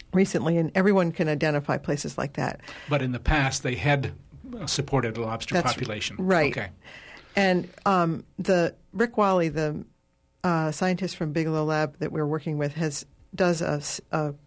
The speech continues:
Speaker 1: coastwide juvenile settlement, uh, index every year. He dives looking for how many stage five juvenile lobsters there are in specific cobble habitat where they're meant to be. The eastern three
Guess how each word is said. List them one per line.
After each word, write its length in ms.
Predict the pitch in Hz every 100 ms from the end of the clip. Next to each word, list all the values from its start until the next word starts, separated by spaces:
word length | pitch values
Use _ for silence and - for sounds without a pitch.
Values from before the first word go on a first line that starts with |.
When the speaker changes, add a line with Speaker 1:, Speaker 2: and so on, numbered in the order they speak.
| -
Speaker 1:
coastwide 800 | - 254 - 180 165 156 151 143 - - - -
juvenile 440 | 208 196 185 170 151
settlement, 520 | - 165 156 135 - _ _ - 160 151 -
uh, 300 | 147 143 143 190 _ _ _ _ - -
index 380 | 170 156 -
every 220 | 156 151 151
year. 220 | 151 147
He 220 | 143 196
dives 520 | 156 175 170 156 151 175
looking 320 | 185 196 175
for 220 | - 160
how 180 | 143 170
many 300 | 165 156 143 - _ _ _ _ _
stage 320 | - - 180
five 560 | 180 160 151 147 143 - _ -
juvenile 360 | 196 180 170 160
lobsters 400 | 151 147 151 151
there 160 | 151
are 200 | 147 143
in 320 | - 156 151
specific 640 | 147 - - 165 185 170 -
cobble 360 | - 156 151 151
habitat 540 | 143 143 139 143 -
where 140 | - 151
they're 200 | 156 147 - -
meant 180 | 170 -
to 80 |
be. 260 | 165 156 135 - - - - - - - _ -
The 180 | 202 214
eastern 480 | 226 - 226 233
three 640 | 233 - 185 190 175 175 175